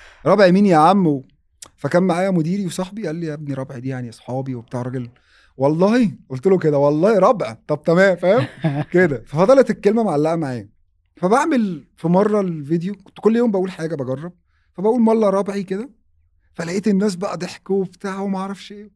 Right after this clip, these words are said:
Speaker 1: سبتها يومين ورجعت ايه، قلتها، لقيت الناس: "طب انت ما بتقولش ربعي ليه؟"
Speaker 2: آه، اوكي.
Speaker 1: فخلاص مسكت معايا الكلمة،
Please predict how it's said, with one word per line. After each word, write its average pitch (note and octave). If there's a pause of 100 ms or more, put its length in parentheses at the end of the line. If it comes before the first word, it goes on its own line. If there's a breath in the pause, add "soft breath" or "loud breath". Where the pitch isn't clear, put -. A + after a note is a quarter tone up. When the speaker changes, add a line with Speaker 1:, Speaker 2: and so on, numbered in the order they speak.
(760 loud breath)
Speaker 1:
سبتها A#3
يومين G#3+ (380)
ورجعت F3
ايه، E3+
قلتها، F3
لقيت F#3
الناس: F3+ (180)
"طب D3+
انت E3+
ما E3
بتقولش F#3+
ربعي G3
ليه؟" D#3+ (260 soft breath)
Speaker 2:
آه، G2
اوكي. F#2 (380)
Speaker 1:
فخلاص - (160)
مسكت G#3
معايا F3
الكلمة، F#3+